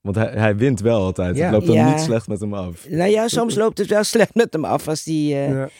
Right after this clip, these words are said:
Speaker 3: ja, de moraal is dat ze dus, als hij bijvoorbeeld, om bij dat voorbeeld te blijven, dat ze hebben nooit te eten.
Speaker 4: Ja.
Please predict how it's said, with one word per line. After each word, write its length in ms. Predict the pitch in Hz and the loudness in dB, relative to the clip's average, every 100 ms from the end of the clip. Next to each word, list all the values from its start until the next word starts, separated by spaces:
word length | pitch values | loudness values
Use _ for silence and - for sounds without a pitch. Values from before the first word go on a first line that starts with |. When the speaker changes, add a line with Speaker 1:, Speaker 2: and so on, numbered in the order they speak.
| - - | -20 -2
Speaker 3:
ja, 220 | 170 175 | 0 2
de 100 | 185 | 2
moraal 480 | 190 185 202 202 165 - - 120 | 2 2 0 0 -4 -8 -20 -16
is 280 | - 208 202 | -2 0 0
dat 240 | - 156 - | -2 -4 -2
ze 120 | 160 | -6
dus, 300 | 151 131 - - _ _ | -4 -6 -8 -18 _ _
als 260 | - 180 - | -2 0 2
hij 140 | 175 | 0
bijvoorbeeld, 420 | 160 156 160 151 | 0 0 0 0
om 160 | 143 156 | -2 0
bij 140 | 151 | 0
dat 120 | 143 | 0
voorbeeld 340 | 139 160 151 147 | 0 0 0 -2
te 100 | 151 | -2
blijven, 480 | 143 131 123 131 123 - - - | 0 0 0 -4 -10 -12 -20 -12
dat 120 | - | -8
ze 80 | 143 | -2
hebben 180 | 180 165 | 0 2
nooit 220 | 185 180 | 2 0
te 100 | 165 | -2
eten. 500 | - 143 170 170 226 | 0 0 -2 -4 -4
Speaker 4:
Ja. 300 | 139 131 135 | -4 -4 -4